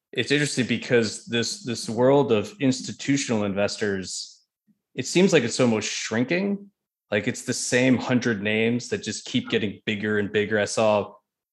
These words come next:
you know, Blackstone now runs over ten trillion dollars.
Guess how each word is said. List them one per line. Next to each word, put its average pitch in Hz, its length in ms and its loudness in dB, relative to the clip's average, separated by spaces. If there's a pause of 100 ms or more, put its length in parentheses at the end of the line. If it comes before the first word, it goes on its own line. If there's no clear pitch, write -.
(160)
you 104 60 -10
know, 95 160 -2 (180)
Blackstone 101 440 0
now 98 160 0
runs 101 220 -4
over 98 240 -6
ten 101 240 -8
trillion 98 420 -4
dollars. 92 680 -6